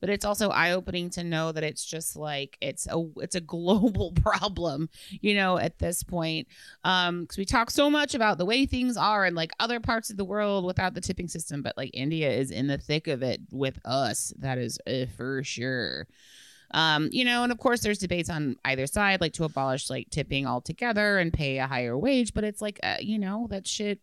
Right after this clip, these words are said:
is a, is a huge battle. It's an uphill battle until we really get there and have this all smoothed over and find, like, a common ground when it <laughs> comes to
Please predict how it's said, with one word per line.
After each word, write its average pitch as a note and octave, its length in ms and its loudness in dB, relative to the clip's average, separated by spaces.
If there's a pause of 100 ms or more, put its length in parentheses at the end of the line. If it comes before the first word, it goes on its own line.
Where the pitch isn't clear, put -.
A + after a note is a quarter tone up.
(140)
is F#3 120 -2
a, E3+ 280 0 (120)
is D#3+ 140 -4
a D#3 140 -2
huge A3+ 480 0
battle. F#3+ 340 2
It's - 140 -8
an - 80 -8 (100)
uphill F3+ 460 0
battle C#3+ 440 -2
until D3 300 -6
we D#3 140 -6
really C3+ 260 -10
get C3 240 -12
there A#2+ 300 -8 (640)
and E3 160 0
have D#3+ 140 0
this D3+ 160 -6
all C#3 120 -4
smoothed - 280 -8
over B2+ 240 -2
and B2+ 200 -6
find, C#3 400 -6
like, C#3 140 -8
a C#3 80 -10
common B2 380 -4
ground G#2+ 420 -6
when C3 100 -6
it - 100 -8
<laughs> - 20 -10
comes - 480 -6
to E4+ 200 -8